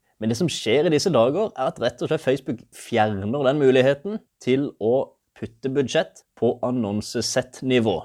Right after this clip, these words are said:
Nå må vi holde tunga rett i munnen her på hvilket nivå vi er på, men altså annonsesettnivå, nivå to, så vil det nå snart, eller nå, altså i disse dager, ikke være mulig å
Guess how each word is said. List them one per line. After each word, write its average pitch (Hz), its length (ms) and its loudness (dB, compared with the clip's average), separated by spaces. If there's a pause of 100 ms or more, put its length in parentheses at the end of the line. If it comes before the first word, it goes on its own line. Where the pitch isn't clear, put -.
Nå 104 80 -4
må 110 100 2
vi 117 80 6
holde 123 220 2
tunga 117 240 0
rett 113 160 2
i 110 60 -2
munnen 120 260 -2
her 92 100 -2
på 104 80 -4
hvilket 107 300 -4
nivå 95 260 0 (140)
vi 101 100 2
er 123 80 0
på, 90 220 -8
men 85 160 -8
altså 101 160 -6
annonsesettnivå, 110 720 -2 (340)
nivå 104 240 0 (160)
to, 196 380 0 (260)
så 117 160 -4
vil 127 160 2
det 139 60 -2
nå 131 80 2 (420)
snart, 127 320 0 (240)
eller 117 240 2
nå, 87 80 0 (240)
altså 139 400 0
i 131 80 2
disse 110 240 0
dager, 117 400 2 (320)
ikke - 400 -2
være 135 160 6
mulig 104 380 0 (420)
å 127 140 6